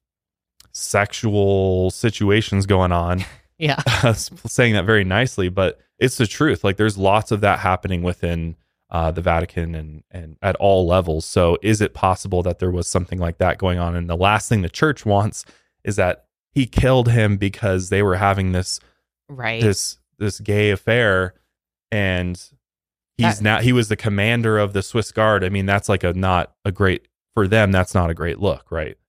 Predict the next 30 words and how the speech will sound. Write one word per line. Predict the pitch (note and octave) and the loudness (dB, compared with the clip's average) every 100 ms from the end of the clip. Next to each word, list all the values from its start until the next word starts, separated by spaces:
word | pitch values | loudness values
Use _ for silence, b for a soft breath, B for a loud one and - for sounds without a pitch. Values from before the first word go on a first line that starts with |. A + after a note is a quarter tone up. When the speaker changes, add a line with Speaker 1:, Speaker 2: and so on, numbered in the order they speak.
| _ | _
Speaker 2:
Mm-hmm. | D3 C3+ | -8 -6
Speaker 1:
So | C#3 G2+ F2+ E2 - | 0 2 2 0 -4
Speaker 2:
So | - | -4
it's | F#3+ | 0
possible, | B3+ C4 F#3+ F3 | 2 2 0 0
but | F3+ | 0
it's, | F3 - | -2 -2
I | |
mean, | E3+ D#3+ | -4 -4
it's | D3 - | -6 -8
all | C#3+ C#3 C#3 C3+ C3+ _ | -6 -4 -4 -6 -10 _
rumors. | C#3 F#3 D3+ _ _ _ _ _ | -4 -4 -8 _ _ _ _ _
Speaker 1:
No, | D#3+ C#3 | 4 4
it's | - | 6
all, | D3 - | 4 4
it's | A2+ | 2
all | A#2+ A#2 | 4 4
rumors. | F#2+ G#2 F2+ | 4 4 4
And | A2 | 4
that's | G#2+ - | 2 2
the | |
thing | G2 G2+ | 2 2
is | F2+ | 2
we'll | G2+ | 2
never | G2 F#2 F#2 | 4 2 2
know | F2 | -2
the | E2 | -4
truth. | - G#2+ D#2 _ _ _ _ | -2 -2 -2 _ _ _ _
Speaker 2:
Yeah. | - C#3+ C#3 C#3 | -16 -12 -12 -6
Speaker 1:
Because | G2 - F2+ E2+ E2 - | -6 2 2 2 -4 -14